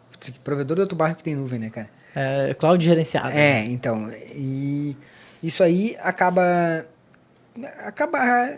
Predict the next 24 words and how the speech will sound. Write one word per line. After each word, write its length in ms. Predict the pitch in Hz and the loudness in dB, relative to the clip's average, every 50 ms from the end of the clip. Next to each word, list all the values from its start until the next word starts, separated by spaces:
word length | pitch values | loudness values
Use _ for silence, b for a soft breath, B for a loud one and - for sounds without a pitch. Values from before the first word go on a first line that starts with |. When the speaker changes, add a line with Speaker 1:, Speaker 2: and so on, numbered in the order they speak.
| 254 | -10
Speaker 1:
estragando 500 | 240 220 - - 277 247 208 226 240 247 | -12 -4 0 0 2 6 8 6 6 6
o 20 | 240 | 4
nosso 220 | 226 202 190 - | 0 0 0 -2
mercado, 420 | 190 180 175 - 147 127 123 120 120 | -4 -4 -2 -2 -2 -2 -2 -4 -8
né? 160 | 120 127 135 - | -10 -12 -12 -10
Speaker 2:
Uhum. 300 | 147 131 123 123 120 120 127 - | -10 -8 -8 -8 -8 -10 -10 -6
Speaker 1:
E 80 | 143 147 | -2 -2
aí 140 | 143 147 | -2 -2
tu 100 | 139 - | -2 -2
vê 140 | 143 156 160 | -2 -2 -2
profissionais 500 | 151 - 156 147 - - 147 143 143 143 | -2 -2 -4 -4 -4 -4 -4 -4 -4 -4
sérios, 440 | - - 190 196 202 208 214 196 165 | 0 2 4 6 6 4 4 0 -2
o 60 | 139 | -4
ca-, 320 | 131 - - 147 143 127 131 | -6 -4 -2 0 0 0 0
a 60 | 135 | -2
galera 420 | 131 135 135 135 135 143 143 139 b b b b b b b b _ | -2 -2 -2 0 0 -2 -2 -4 b b b b b b b b _
que 100 | - - | -10 -4
tá 100 | - 160 | 0 0
realmente 400 | 147 151 147 143 147 147 - - | 0 0 -2 -4 -6 -8 -8 -6
trabalhando, 520 | - 135 123 135 139 143 156 175 180 170 | -6 -4 -4 -2 0 0 0 0 0 0
que 100 | 170 - | -4 -4
tá 100 | - 156 | -4 -4
fazendo 400 | 143 - 156 143 151 151 143 147 | -4 -2 -4 -6 -6 -6 -4 -4
o, 440 | 147 151 156 151 151 147 151 156 - | -6 -6 -6 -8 -8 -8 -10 -12 -14